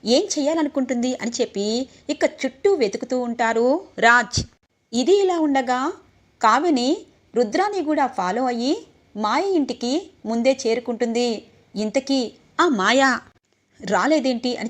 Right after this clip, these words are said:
చెప్పి ఇక రుద్రాని చూస్తూ ఉంటుంది. ఇంతలో కావ్య, అప్పు మాయ ఇంటికి వస్తారు. వెంటనే రుద్రాని అక్కడి నుండి వెనకాలే వెళ్ళి దాక్కొని ఏం జరుగుతుందా అని వింటూ ఉంటుంది బిక్కుబిక్కుగా.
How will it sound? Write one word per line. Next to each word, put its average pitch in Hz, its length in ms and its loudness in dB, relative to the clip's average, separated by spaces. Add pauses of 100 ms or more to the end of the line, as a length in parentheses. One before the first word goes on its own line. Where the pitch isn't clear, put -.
చెప్పి 214 480 -4 (220)
ఇక 330 160 0
రుద్రాని 254 720 -2 (340)
చూస్తూ 262 280 0
ఉంటుంది. 247 640 -2 (240)
ఇంతలో 359 400 2
కావ్య, 208 380 -2
అప్పు 247 440 -2 (240)
మాయ 208 280 -2
ఇంటికి 254 340 -2
వస్తారు. 240 600 0 (340)
వెంటనే 311 400 2
రుద్రాని 233 580 -2 (300)
అక్కడి 320 300 -2
నుండి 254 400 0 (300)
వెనకాలే 320 520 0
వెళ్ళి 233 220 0
దాక్కొని 214 640 -2 (320)
ఏం 269 260 2
జరుగుతుందా 226 580 -2
అని 208 280 -2 (320)
వింటూ 240 340 -2
ఉంటుంది 240 640 -2 (120)
బిక్కుబిక్కుగా. 226 880 -2